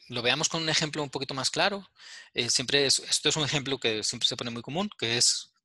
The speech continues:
pensar en la nube como si fuera una pizza, ¿ok? Si yo tengo mis sistemas en casa, la pizza la hago yo entera y me la como en mi casa, ¿ok? Pero empiezo, la hago desde el principio.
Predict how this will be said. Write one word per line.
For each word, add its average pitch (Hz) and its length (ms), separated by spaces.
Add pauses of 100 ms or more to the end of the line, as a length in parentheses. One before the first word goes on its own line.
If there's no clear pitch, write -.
(160)
pensar 131 260
en 151 80
la 143 100
nube 143 200
como 127 120
si - 120
fuera 120 160
una 117 100
pizza, - 400
¿ok? - 160 (1300)
Si - 220
yo 139 100
tengo 165 420
mis 139 340
sistemas 135 580 (100)
en 110 120
casa, 170 360 (680)
la 117 160
pizza 147 260
la 143 80
hago 135 120
yo 131 120
entera 127 460 (800)
y 131 80
me 131 100
la 110 100
como 110 200
en 117 60
mi 147 100
casa, - 340 (600)
¿ok? 113 160 (540)
Pero 117 120
empiezo, - 340
la 117 200
hago 175 300
desde 113 240
el 107 60
principio. - 520